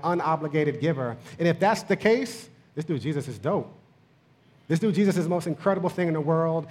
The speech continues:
and we can't be indifferent, uh, to others, uh, to not wanna introduce him into the relationship, uh, with them. Again,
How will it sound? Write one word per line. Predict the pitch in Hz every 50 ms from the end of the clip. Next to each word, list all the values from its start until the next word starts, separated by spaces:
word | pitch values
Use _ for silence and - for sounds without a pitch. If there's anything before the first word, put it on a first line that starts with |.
| - 165
and | - 143
we | 147 160
can't | 160 - 190 185 165
be | 170 165
indifferent, | 160 143 151 156 151 - 151 147 147 - -
uh, | 143 131 127 131
to | 131 - 143 139
others, | 151 147 151 151 143 147 139 147 - - - - - 143
uh, | 139 135 135
to | - 147 139
not | 143 147 147 139
wanna | 143 143 143 139 135 139 - - - -
introduce | 165 160 156 135 156 139 -
him | 147 143 139 135 143
into | 143 139 127 -
the | 139 127
relationship, | 127 131 135 127 - 127 - - 131 123 123 - - _ _ _ _ _ -
uh, | 127 131 127 127 - -
with | 135 139 131 135
them. | 127 120 117 117 117 - - _ _ _ _ _ _ _ _ _ _ _ _ _ _ _ _ _ _ _ -
Again, | 113 110 123 151 147 139 135 123